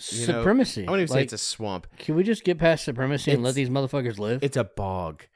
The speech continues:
Speaker 2: Yeah.
Speaker 1: Because you just get stuck in it, and then, like, you, you, you get, you start talking about it, you get stuck in it, and then you look across the bog, and there's some asshole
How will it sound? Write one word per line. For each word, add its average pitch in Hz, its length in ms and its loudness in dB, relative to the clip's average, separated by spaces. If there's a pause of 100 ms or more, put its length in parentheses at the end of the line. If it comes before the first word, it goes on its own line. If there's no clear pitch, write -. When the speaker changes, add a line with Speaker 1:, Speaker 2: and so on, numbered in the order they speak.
(140)
Speaker 2:
Yeah. 156 240 -2
Speaker 1:
Because 135 240 -2
you 139 80 -6
just 160 200 -4
get - 180 -4
stuck - 500 -4
in 135 80 0
it, 135 220 -2
and 127 140 -2
then, 160 160 0
like, 156 260 -2
you, 135 100 -2
you, 131 420 -4
you 127 160 -10
get, 120 300 -4
you 120 120 -8
start - 280 -4
talking 147 340 -4
about 139 240 -2
it, - 120 -10
you 110 80 -12
get 113 160 -8
stuck - 300 -6
in 139 60 -4
it, 135 160 -2
and 123 120 -2
then 135 120 0
you 131 120 -2
look 135 160 -4
across 139 320 -6
the 113 100 -8
bog, 127 400 -2 (880)
and 135 180 0
there's 143 200 0
some 160 200 -4
asshole 139 680 -4